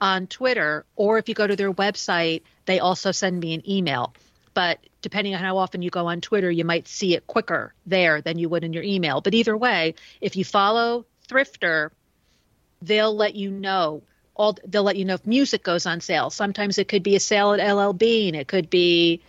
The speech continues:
Amazon having different sales, or, y-, y-, you know, whether it's Amazon products or, like, a subsection like Anchor products or, I don't know,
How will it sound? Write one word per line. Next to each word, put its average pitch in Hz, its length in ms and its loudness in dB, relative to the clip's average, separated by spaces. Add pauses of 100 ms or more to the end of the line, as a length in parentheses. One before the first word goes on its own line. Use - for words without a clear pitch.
(580)
Amazon 208 520 2
having 175 320 -4
different 165 340 -8
sales, 151 520 -2
or, 185 220 -6
y-, 120 120 -14 (320)
y-, 226 80 4 (120)
you 208 140 0
know, 180 100 2
whether 190 220 2
it's 180 140 -4
Amazon 190 420 0
products 190 460 0
or, 175 160 -4
like, 165 320 -4
a 160 60 -6
subsection 175 800 -4
like 147 240 -14 (140)
Anchor 190 320 -4
products 151 680 -6
or, 151 540 -2 (920)
I 196 100 0
don't 160 100 -2
know, 151 180 -4